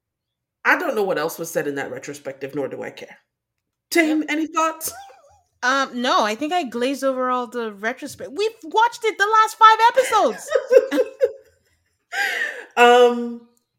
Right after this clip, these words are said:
Speaker 1: Clint comes out with Doctor Pepper and Pastor Cal. He's in a powder blue suit. It looks really good on him.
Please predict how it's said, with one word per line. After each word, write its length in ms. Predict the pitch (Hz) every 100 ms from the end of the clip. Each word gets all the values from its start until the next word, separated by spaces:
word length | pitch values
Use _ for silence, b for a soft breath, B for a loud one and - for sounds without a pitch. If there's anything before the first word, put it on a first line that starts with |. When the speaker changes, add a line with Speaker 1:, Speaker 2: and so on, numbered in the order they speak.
| _ - _ _ _ _ _ _ _ _ _ _
Speaker 1:
Clint 380 | - 359 381 330
comes 320 | - 330 294
out 520 | 240 233 233 220 - -
with 220 | 165 -
Doctor 460 | 202 220 233 220 - _ _
Pepper 340 | 247 220 214
and 120 | 202 196
Pastor 340 | 185 185 -
Cal. 640 | - 170 160 165 165 165 _ _ _
He's 180 | 320 208
in 80 |
a 60 | 233
powder 360 | - 196 208 214
blue 240 | 208 202
suit. 480 | 202 175 165 160 -
It 100 | 202
looks 180 | 196 196
really 240 | 160 156
good 180 | 147 -
on 140 | - 156
him. 240 | - -